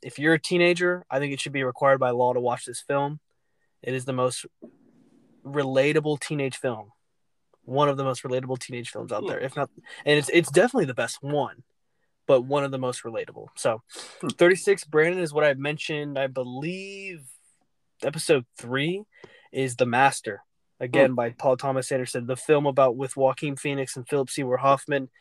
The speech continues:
Speaker 1: and, uh, they go into s-, how the ch-, the Church of Scientology was created.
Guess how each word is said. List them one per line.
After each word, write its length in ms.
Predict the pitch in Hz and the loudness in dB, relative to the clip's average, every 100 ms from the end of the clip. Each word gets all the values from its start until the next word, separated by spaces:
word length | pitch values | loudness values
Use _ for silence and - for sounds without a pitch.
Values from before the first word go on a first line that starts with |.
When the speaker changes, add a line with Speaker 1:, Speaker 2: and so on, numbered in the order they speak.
| _ _ _ | _ _ _
Speaker 1:
and, 300 | - 123 120 | -6 -4 -2
uh, 380 | 113 107 104 117 _ - | -2 -2 -8 -14 _ -4
they 100 | 135 | 0
go 220 | 135 131 | 0 0
into 420 | 131 - 131 120 | -4 -6 -6 -6
s-, 140 | - - | -8 -4
how 220 | 139 139 | 2 2
the 160 | 127 120 _ - | 0 -6 _ -14
ch-, 160 | - - | -12 -4
the 120 | 139 | -2
Church 300 | 127 151 139 | 0 0 0
of 100 | 120 | -2
Scientology 800 | - 139 120 120 135 123 104 101 - _ _ - | -4 -2 -2 0 2 2 0 -12 -20 _ _ -10
was 160 | 117 | -8
created. 420 | - 120 104 104 | -6 -4 -4 -6